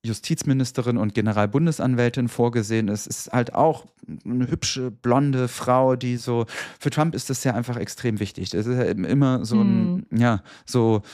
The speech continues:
Speaker 1: sind die telegen, die Leute. So.
Speaker 2: Mhm.
Speaker 1: Und Trump hat ja auch oft in seinen Reden so ganz weirde,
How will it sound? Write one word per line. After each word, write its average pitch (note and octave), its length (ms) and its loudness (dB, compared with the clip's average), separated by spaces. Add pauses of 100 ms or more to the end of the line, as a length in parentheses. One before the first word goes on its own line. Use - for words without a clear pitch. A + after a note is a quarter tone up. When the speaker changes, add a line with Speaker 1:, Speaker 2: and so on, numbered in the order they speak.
(180)
Speaker 1:
sind D#3+ 200 2
die E3 100 -2
telegen, A#2 760 0 (100)
die G#2 100 -6
Leute. F2+ 480 -6 (160)
So. - 280 -8
Speaker 2:
Mhm. F3 340 -2
Speaker 1:
Und B2+ 180 -2
Trump D3 200 0
hat C#3+ 140 0
ja B2 80 2
auch A#2 100 -2
oft - 220 -4
in B2 100 0
seinen A2+ 220 0
Reden B2 500 -2
so A2+ 220 -4
ganz B2+ 600 -2 (1120)
weirde, B2 1040 2